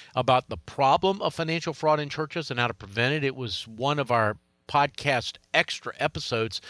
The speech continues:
If you're new to the podcast, uh, you can find it by going to the Ministry Watch website, hit the podcast tab at the top of the page, and then scroll down until you see that particular episode.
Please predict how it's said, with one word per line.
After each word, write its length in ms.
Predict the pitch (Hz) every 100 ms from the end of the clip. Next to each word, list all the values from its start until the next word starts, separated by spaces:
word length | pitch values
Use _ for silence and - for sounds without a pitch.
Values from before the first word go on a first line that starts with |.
| - - _
If 240 | - 135
you're 240 | 135 127 135
new 380 | 139 131 190 262
to 160 | - 165
the 120 | 117
podcast, 840 | - 123 107 90 107 104 147 - - - -
uh, 120 | 127 120
you 180 | 131
can 160 | 139 110
find 400 | - 156 180 175
it 120 | 131
by 200 | 123 120
going 340 | 113 127 127 139
to 80 | 135
the 100 | 120
Ministry 380 | 120 135 -
Watch 260 | 120 113 -
website, 500 | 127 127 - 127 123 _ _ -
hit 220 | - 160
the 100 | - -
podcast 840 | - - 170 151 - 135 120 - - _
tab 540 | - 175 165 131 113 -
at 160 | 123 -
the 60 |
top 220 | - 127 123
of 60 |
the 80 | 110
page, 300 | 131 120 104
and 100 | 101
then 120 | 101
scroll 280 | - - 98
down 220 | 98 92
until 240 | 90 78 95
you 180 | 87 85 _ _ _
see 480 | - - 104 92 87 _ _ -
that 180 | 101
particular 400 | - - 87 80
episode. 420 | 80 - - 73